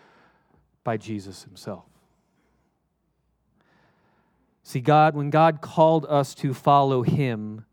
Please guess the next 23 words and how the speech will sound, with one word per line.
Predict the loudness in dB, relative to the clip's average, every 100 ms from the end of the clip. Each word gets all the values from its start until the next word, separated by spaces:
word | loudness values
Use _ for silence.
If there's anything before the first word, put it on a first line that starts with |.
| _ _ _ -10
and | -10
changed | -4 -2 0 -2
our | -4 -2
hearts | 0 0 0
so | -6 -4
that | 0 -2 -2
we | -8
see | -8 -4 -2 0
him | -2 -2
as | -4 -4 -6
he | -8 -4
is | -2 -2
and | -6
desire | -8 -4 0 2 2
to | 0
follow | -4 -6 -4 -8
him, | -10 -12 -12 -16 _ _ _ _ _ _ _
he | -6 -6
then | -4 -6 -6
gave | -6 -6
you | -6 -8
a |
mission. | -8 -12 -16 -20